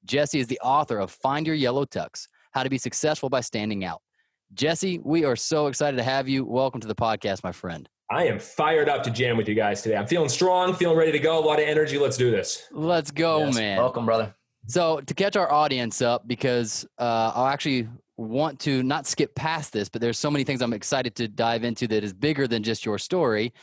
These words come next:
Speaker 1: To catch them up, you came from, your first team was in Gastonia, right? In
Speaker 2: Yes.
Speaker 1: North Carolina, North Carolina. And you found the opportunity to come to Savannah to take over a historic ballpark that was in a sense failing. Uh,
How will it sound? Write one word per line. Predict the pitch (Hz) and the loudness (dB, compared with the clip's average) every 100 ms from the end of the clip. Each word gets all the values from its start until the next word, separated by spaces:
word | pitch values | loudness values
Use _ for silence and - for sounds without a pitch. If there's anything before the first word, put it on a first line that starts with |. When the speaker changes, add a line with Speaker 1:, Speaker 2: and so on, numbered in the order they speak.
| - - | -20 -8
Speaker 1:
To | 139 | -2
catch | 175 175 - | 0 0 0
them | 165 135 | 0 2
up, | 131 131 _ _ _ _ | 0 -2 _ _ _ _
you | 123 135 | -2 -2
came | 131 151 139 | 0 -2 -2
from, | 147 143 139 135 131 - | 0 2 2 0 -2 -4
your | 120 | -4
first | - 170 156 | 0 -2 0
team | 151 135 | 0 0
was | 123 | 0
in | 113 - | -4 -4
Gastonia, | 123 113 - 156 151 117 143 175 | -2 -2 0 0 2 0 -2 -4
right? | 117 117 156 | -2 0 0
In | - 120 113 | -2 -2 0
Speaker 2:
Yes. | 113 95 117 | -2 -4 -4
Speaker 1:
North | 123 | -4
Carolina, | - 131 123 135 143 | -2 -2 0 -2 -4
North | 123 131 127 | -4 -2 -2
Carolina. | 123 117 135 175 _ - _ _ _ | -2 -2 -2 -6 _ -20 _ _ _
And | 123 127 131 | -4 0 0
you | |
found | 135 147 143 | 0 0 0
the | |
opportunity | 143 127 160 143 131 | 0 -2 0 0 0
to | 120 | -2
come | 147 131 | -2 -2
to | 120 | -2
Savannah | 117 110 139 147 | -2 -2 0 -2
to | 120 | -2
take | 104 139 139 | -2 -2 0
over | 135 123 | 0 0
a | 113 | -2
historic | 104 - 147 135 | -2 -2 0 0
ballpark | 135 135 131 139 135 - | 2 2 2 0 0 0
that | 117 | -2
was | 120 | 0
in | 120 | 0
a | 110 | -2
sense | - 120 - | -2 -4 -4
failing. | 143 135 104 101 151 - _ _ _ _ | 0 0 0 -2 -6 -8 _ _ _ _
Uh, | 113 117 117 117 | -4 0 0 0